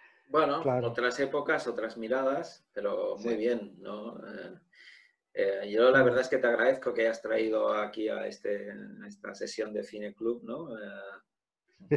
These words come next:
Speaker 1: Dani, la
Speaker 3: <laughs>
Speaker 1: película, porque la verdad es que
Speaker 3: Sí,
Speaker 1: está
Speaker 3: sí.
Speaker 1: muy bien ver estas cosas de antes, ya, bueno, de antes,
Speaker 2: Sí.
Speaker 1: hace ya algún tiempo y, bueno, está ahí luego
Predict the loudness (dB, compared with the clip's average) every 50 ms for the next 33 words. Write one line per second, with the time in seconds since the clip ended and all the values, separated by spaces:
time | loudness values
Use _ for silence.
0 | 0 2 0 0 0 2 0 0 0 0 -2 -2 0 0 0 0 0 -4 -2 0
1 | 0 0 0 0 -2 -4 -6 -8 -6 -6 -4 -4 -2 -4 -4 -4 -6 -8 -4 -2
2 | -2 0 2 2 2 4 8 12 12 12 12 10 6 8 8 8 8 8 2 2
3 | 0 -6 -6 -6 -10 -6 -4 -4 -4 -2 -2 -4 -2 -2 -4 -4 -2 -2 -2 -2
4 | -2 -6 -12 -16 _ _ _ _ _ _ _ _ _ _ 0 2 2 2 2 -2
5 | -4 -4 -4 -6 -2 2 4 6 6 6 4 2 0 -2 -2 -2 0 0 0 -2
6 | -4 -8 -2 0 2 2 2 2 0 2 2 2 0 -6 -10 -12 -12 -14 -16 -16
7 | _ _ _ _ _ _ _ _ _ -4 -2 -2 -4 -6 -14 _ _ -8 -8 -6
8 | -6 -8 -10 -12 -8 -8 -6 -4 -4 -6 -6 -10 -12